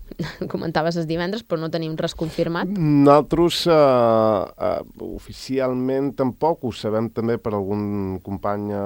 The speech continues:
Speaker 2: polític, eh, però sí, comptem en divendres a un ple.
Speaker 1: Sí,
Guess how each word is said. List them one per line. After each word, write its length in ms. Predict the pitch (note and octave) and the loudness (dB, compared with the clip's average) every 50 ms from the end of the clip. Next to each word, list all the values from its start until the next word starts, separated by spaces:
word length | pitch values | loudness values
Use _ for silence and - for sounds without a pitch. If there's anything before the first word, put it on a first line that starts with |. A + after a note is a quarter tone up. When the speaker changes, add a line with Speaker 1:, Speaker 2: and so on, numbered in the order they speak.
| G2 F2 | -8 -8
Speaker 2:
polític, 520 | - A2+ A2+ A2+ A#2 A2+ - C#3+ D3 C#3+ - - - - - - - - - _ | -8 -8 -6 -6 -6 -6 -6 -8 -10 -10 -12 -20 -20 -20 -20 -20 -20 -20 -20 _
eh, 100 | - G#2+ G2 | -8 -8 -8
però 260 | - _ F#2 F2 D#2 | -6 _ -8 -8 -8
sí, 180 | - - A#2 - | -8 -10 -10 -8
comptem 400 | - A2+ F#2+ E2 - F2 E2+ F2+ | -8 -8 -8 -6 -6 -6 -6 -4
en 140 | F#2 F#2+ F2+ | -4 -4 -4
divendres 420 | F#2 F2+ F2 F2 F2+ G#2 A2+ B2 | -4 -4 -4 -4 -4 -4 -4 -4
a 120 | B2+ A2 F2+ | -4 -4 -4
un 200 | E2 D#2+ D#2 C#2+ | -4 -6 -8 -8
ple. 220 | - G#2+ A#2 - - _ _ _ _ _ _ _ _ _ _ _ - - - - - - _ _ | -8 -8 -8 -8 -10 _ _ _ _ _ _ _ _ _ _ _ -20 -20 -20 -20 -20 -20 _ _
Speaker 1:
Sí, 140 | - C4+ A#3+ | -8 -8 -8